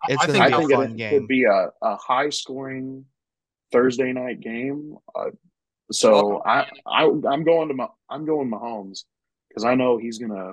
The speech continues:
Speaker 3: he's gonna walk away with, at the very least, twenty-five points.
Speaker 1: Yeah. I mean,
Speaker 3: So.
Speaker 1: speaking of fun games, that's why I have Josh Allen. Like, I think Bills, Jets,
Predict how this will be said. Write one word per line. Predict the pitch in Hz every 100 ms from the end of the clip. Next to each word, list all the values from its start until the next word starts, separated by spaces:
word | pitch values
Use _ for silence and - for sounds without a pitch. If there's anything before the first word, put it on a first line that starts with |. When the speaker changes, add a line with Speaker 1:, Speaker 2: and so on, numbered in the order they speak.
| -
Speaker 3:
he's | 123 127
gonna | 135
walk | 117 117 110
away | 104 101 92
with, | 92 _ _ _ _ _ -
at | 117
the | 117
very | 101 104 117 110
least, | 104 95 82 - - -
twenty-five | 110 101 90 92 - -
points. | - - - _ _ _ _ _
Speaker 1:
Yeah. | 139 127 - _ _
I | 156
mean, | 180 175
Speaker 3:
So. | 170 -
Speaker 1:
speaking | 185 220
of | _
fun | 156 156
games, | 139 143 143 139
that's | 143 147
why | 156 131
I | 127
have | 131 131
Josh | 123 123 123 -
Allen. | 120 123 131 147 151 _ _ _ -
Like, | 135 147
I | 143
think | 185 165 -
Bills, | 131 131 143 135
Jets, | - 131 123 135 -